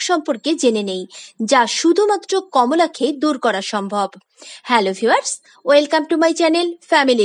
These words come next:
Limited। পরিবার ও স্বাস্থ্য বিষয়ক যে কোনো নতুন তথ্য সবার আগে পেতে চ্যানেলটি সাবস্ক্রাইব করুন। স্বাস্থ্য সচেতন মানুষ মাত্রই জানেন অ্যান্টিঅক্সিডেন্ট, ক্যালসিয়াম, আয়রন,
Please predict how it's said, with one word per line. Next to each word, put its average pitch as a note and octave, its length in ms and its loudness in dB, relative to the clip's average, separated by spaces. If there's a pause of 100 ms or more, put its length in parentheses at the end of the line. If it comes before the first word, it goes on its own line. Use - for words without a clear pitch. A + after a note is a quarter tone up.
Limited। F#3+ 380 -8 (480)
পরিবার A#3 420 2 (200)
ও - 20 6 (160)
স্বাস্থ্য A3+ 300 -4 (100)
বিষয়ক B3 440 0 (160)
যে D4 100 2 (140)
কোনো D4+ 200 4 (160)
নতুন E4+ 280 2 (140)
তথ্য G3 240 -10 (540)
সবার C4+ 340 2 (100)
আগে F#3+ 240 -6
পেতে F#3+ 240 -2 (140)
চ্যানেলটি A#3 420 -2 (140)
সাবস্ক্রাইব - 500 -2 (120)
করুন। F#3 240 -4 (500)
স্বাস্থ্য F4+ 520 2 (140)
সচেতন D#4+ 440 2 (160)
মানুষ B3 240 2 (160)
মাত্রই C#4 440 0
জানেন G#3+ 260 0 (400)
অ্যান্টিঅক্সিডেন্ট, C#4+ 920 0 (360)
ক্যালসিয়াম, C4+ 600 2 (600)
আয়রন, C#4 340 2